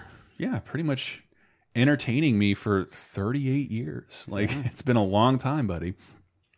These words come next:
Speaker 2: Um,
Speaker 1: Um, and thank you guys so much for listening. Uh, and thank you guys so much for being, uh, Patreon supporters at patreon dot com slash lasertime, where you support our other shows like Video Game Apocalypse, the weekly video game show, or thirty twenty ten,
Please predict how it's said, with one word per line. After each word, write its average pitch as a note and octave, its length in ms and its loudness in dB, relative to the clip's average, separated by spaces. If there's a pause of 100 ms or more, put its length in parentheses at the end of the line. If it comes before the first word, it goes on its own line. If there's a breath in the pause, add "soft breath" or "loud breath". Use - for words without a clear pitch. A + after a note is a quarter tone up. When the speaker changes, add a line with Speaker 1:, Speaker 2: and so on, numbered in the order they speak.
(160)
Speaker 2:
Um, A#2 120 8
Speaker 1:
Um, A2+ 280 10 (360 loud breath)
and B2+ 100 6
thank G3+ 120 8
you G3+ 80 4
guys F#3+ 220 12
so G3 160 8
much F3+ 180 4
for E3 120 2
listening. F3 360 -2 (240)
Uh, A2 400 6
and A2 100 4
thank B2+ 180 4
you B2+ 80 4
guys A#2+ 180 8
so A#2+ 160 6
much A#2 160 6
for B2 100 4
being, A2+ 380 2
uh, G#2 200 -2
Patreon A2 420 -2
supporters F2 420 -4
at - 120 -6
patreon G2+ 480 0
dot F2+ 160 0
com F#2 220 -4
slash F2 280 -4
lasertime, F#2 440 -4
where G2 80 -6
you G2 100 0
support A2 360 4
our G2+ 100 10
other B2+ 180 10
shows G2+ 360 2
like F#2+ 160 -2 (400 soft breath)
Video G#2 180 0
Game B2+ 100 4
Apocalypse, C3+ 480 8
the G2 60 2
weekly G#2 260 0
video C#3 220 6
game G#2+ 180 0
show, F#2+ 240 -2
or F2+ 120 -6
thirty A#2+ 260 4
twenty A#2+ 240 2
ten, G#2+ 380 2